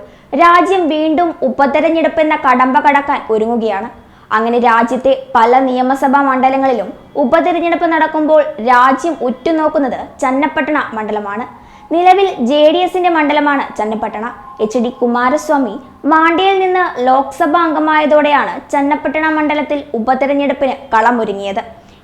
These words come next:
എന്നാൽ ചന്നപ്പട്ടണ മണ്ഡലത്തിലേക്ക് എല്ലാവരുടെയും ശ്രദ്ധ ആകർഷിക്കാനുള്ള ഘടകം ഇതല്ല. മറിച്ച് ഈ മണ്ഡലത്തിൽ കോൺഗ്രസിന് വേണ്ടി കർണാടക കോൺഗ്രസ് അധ്യക്ഷനും ഉപമുഖ്യമന്ത്രിയുമായ ഡി കെ ശിവകുമാർ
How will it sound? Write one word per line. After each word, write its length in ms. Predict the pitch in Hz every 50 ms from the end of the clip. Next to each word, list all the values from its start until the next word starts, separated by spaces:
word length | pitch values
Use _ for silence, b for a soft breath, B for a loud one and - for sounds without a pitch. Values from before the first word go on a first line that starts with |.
| - 220
എന്നാൽ 240 | 226 226 214 208 226 285 - - -
ചന്നപ്പട്ടണ 480 | 254 226 226 247 240 247 254 247 269 269 269
മണ്ഡലത്തിലേക്ക് 680 | 269 269 269 262 269 269 262 269 269 269 262 262 269 262 254 254 - -
എല്ലാവരുടെയും 680 | 240 233 233 240 254 269 277 277 277 277 262 285 277 269 269 -
ശ്രദ്ധ 320 | 262 240 240 233 220 220 277 269 269 - 214 220
ആകർഷിക്കാനുള്ള 720 | 226 240 233 262 262 - 294 262 - 277 277 277 277 277 254 233
ഘടകം 380 | 240 226 214 233 233 226 262 - - 202
ഇതല്ല. 240 | 208 202 190 196 208 233 - - B B B B B B B -
മറിച്ച് 360 | 320 330 339 349 - - 392 381 349 - - 269
ഈ 20 | 285 320 349 359
മണ്ഡലത്തിൽ 460 | 339 320 294 302 311 277 - - 202 294 - - -
കോൺഗ്രസിന് 540 | 262 262 269 277 285 269 330 320 - 330 330 311
വേണ്ടി 240 | 311 311 302 269 311 - - - -
കർണാടക 560 | 254 247 247 254 277 285 294 294 294 294 294 302 294 302 - -
കോൺഗ്രസ് 460 | 262 240 247 254 269 277 302 302 302 285
അധ്യക്ഷനും 480 | 247 233 226 269 - - 254 175 185 220 B B B B B B B - - 269
ഉപമുഖ്യമന്ത്രിയുമായ 1120 | 226 339 349 349 349 - - 359 359 339 330 285 320 320 320 320 311 302 294 294 294 285 - 226 202 208
ഡി 120 | 240 247 254 233 -
കെ 100 | 302 302 302 302 -
ശിവകുമാർ 520 | 285 269 247 269 262 285 269 277 285 285